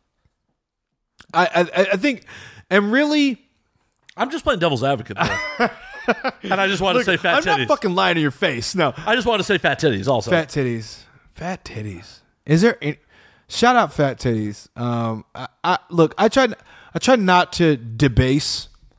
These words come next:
Speaker 1: women. I try not to objectify the female form.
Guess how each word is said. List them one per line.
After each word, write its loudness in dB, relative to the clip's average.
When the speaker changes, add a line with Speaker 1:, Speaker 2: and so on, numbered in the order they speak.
Speaker 1:
women. -2
I -20
try 0
not 0
to -2
objectify -8
the -10
female -4
form. -4